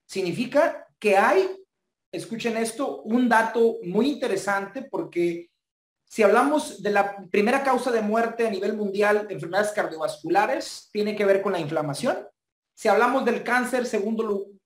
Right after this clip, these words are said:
causa segundo lugar de muertes en el mundo, tiene que ver con inflamación sistémica persistente. Si hablamos de, de diabetes, si hablamos de artritis, de artrosis, si hablamos de cualquier enfermedad crónico-degenerativa, tiene que ver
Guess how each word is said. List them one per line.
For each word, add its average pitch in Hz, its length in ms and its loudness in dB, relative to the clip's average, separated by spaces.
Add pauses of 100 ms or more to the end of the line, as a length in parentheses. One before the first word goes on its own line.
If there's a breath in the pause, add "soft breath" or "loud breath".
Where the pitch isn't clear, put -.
(100)
causa 214 320 0
segundo 208 380 -2
lugar 196 300 4
de 196 60 2
muertes 190 440 0
en 170 100 -4
el 156 140 -8
mundo, 240 540 2 (320)
tiene 254 300 -2
que 220 80 0
ver 214 200 2
con 208 140 -2
inflamación 175 540 -4
sistémica 170 640 -4
persistente. 269 920 -4 (280)
Si - 160 -2
hablamos 240 480 4
de, 208 340 2
de 190 140 2
diabetes, 233 800 0
si - 140 -4
hablamos 220 460 2
de 196 100 2
artritis, 226 720 -4
de 170 100 0
artrosis, 226 840 -2 (240)
si 208 120 2
hablamos 226 440 4
de 208 320 0
cualquier 254 840 2
enfermedad 202 640 -2
crónico-degenerativa, 196 1000 -2
tiene 220 220 -4
que 208 140 0
ver 302 260 0